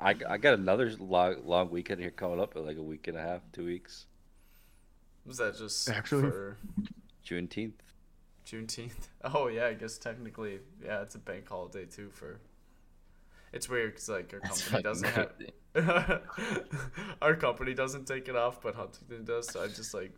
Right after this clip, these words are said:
Speaker 2: I work when nobody else at Huntington be working, so.
Speaker 4: I think there's, like, three holidays a year we're off for, and it's Thanksgiving and Christmas and the fourth of July.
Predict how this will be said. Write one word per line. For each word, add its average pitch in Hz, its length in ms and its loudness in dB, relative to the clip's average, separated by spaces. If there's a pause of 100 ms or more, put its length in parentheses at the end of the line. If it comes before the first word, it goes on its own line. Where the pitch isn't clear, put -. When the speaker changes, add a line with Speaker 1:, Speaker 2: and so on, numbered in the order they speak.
(160)
Speaker 2:
I 113 120 2
work 104 300 -4
when 110 160 -8
nobody 101 300 -4
else 90 260 -6
at - 80 -12
Huntington - 420 -16
be 76 120 -12
working, - 480 -12
so. - 260 -12 (600)
Speaker 4:
I 107 60 4
think 113 180 4
there's, 110 200 4
like, 95 320 8 (120)
three 101 260 4
holidays 90 640 2
a 82 40 -4
year 80 260 0
we're 76 60 0
off 76 200 -4
for, 80 340 -4 (160)
and 90 180 0
it's - 160 -6
Thanksgiving 87 760 2
and 80 180 0
Christmas 85 600 4
and 73 340 2 (180)
the - 60 -10
fourth 78 200 10
of - 40 -4
July. 62 400 6